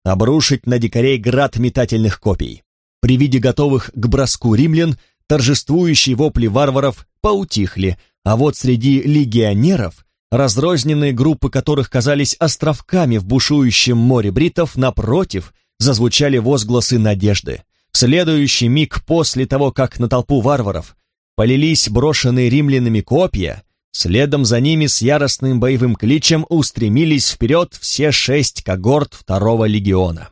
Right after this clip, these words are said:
Общий, охвативший всех легионеров порыв не миновал и Катона. Напряжение, накапливавшееся в нём на протяжении марша, наконец прорвалось, и он,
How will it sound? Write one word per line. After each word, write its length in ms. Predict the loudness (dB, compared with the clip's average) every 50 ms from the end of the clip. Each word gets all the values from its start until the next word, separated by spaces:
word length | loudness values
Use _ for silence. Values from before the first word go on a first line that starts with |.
| _ _ _ _ _ _ _ _ _ _ 0
Общий, 540 | 0 0 0 0 -2 -6 -6 -8 -10 -16 _ _ _ _ _ _ _
охвативший 760 | -4 -2 -2 0 -2 -2 0 2 0 0 2 2 0 0 0
всех 460 | 0 0 0 0 0 0 -2 -2 -2
легионеров 640 | 0 0 0 2 0 0 2 2 0 0 0 -2 -4
порыв 440 | -4 -2 -2 0 0 0 -2 -2 -2
не 220 | -2 0 2 2
миновал 540 | 2 2 2 0 0 0 2 0 0 -2 -4 -6 -6
и 120 | -6 -6
Катона. 680 | -4 -4 -6 -6 -4 -4 -4 -4 -4 -6 -8 -12 -16 -18 _ _ _ _ 0
Напряжение, 920 | 0 2 2 2 2 2 2 2 2 2 2 0 0 -2 -4 -4 -8 -12 _ _ _ _
накапливавшееся 1120 | -2 0 0 0 0 0 0 0 0 0 0 0 -2 -2 -2 -2 0 0 0 0 0 0 0
в 60 | 0
нём 240 | 0 2 2 0 0
на 80 | 0
протяжении 640 | -2 -2 -2 -2 -2 0 0 0 0 0 0 0 0
марша, 440 | 0 0 0 0 0 -2 -2 -2 -2
наконец 520 | -4 -4 -4 -4 -2 -2 -2 -2 -4 -4
прорвалось, 920 | -2 -2 0 0 0 0 0 0 0 0 0 0 0 0 -2 -4 -8 -4 -2
и 120 | 0 0
он, 380 | 2 2 2 0 -2 -4 -6